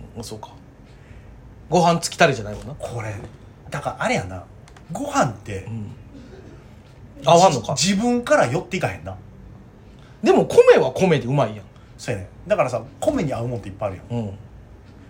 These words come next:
Speaker 2: 米が合うもんってないんやんか。だから、なんでか言ったら、その、あれやん。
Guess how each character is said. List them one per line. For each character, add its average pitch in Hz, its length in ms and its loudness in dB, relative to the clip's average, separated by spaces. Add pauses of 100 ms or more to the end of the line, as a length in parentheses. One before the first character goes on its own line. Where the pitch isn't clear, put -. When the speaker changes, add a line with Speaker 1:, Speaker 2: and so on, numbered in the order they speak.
(120)
Speaker 2:
米 254 300 -2
が 104 160 -2
合 - 20 -6
う 107 40 -6
も 113 140 -8
ん 95 40 -14
っ - 20 -16
て 98 240 -12
な 107 180 -2
い 147 120 0
ん - 20 -6
や 107 60 -8
ん - 60 -10
か。 - 120 -14 (160)
だ 143 80 2
か 151 60 -8
ら、 147 80 -10 (320)
な 190 80 -4
ん - 20 -4
で 214 60 -8
か - 0 -
言 202 100 -6
っ - 20 -14
た 233 80 -10
ら、 175 220 0 (1160)
そ - 140 -8
の、 95 200 -10 (580)
あ 185 100 -6
れ 226 80 -6
や 95 80 -8
ん。 - 20 -18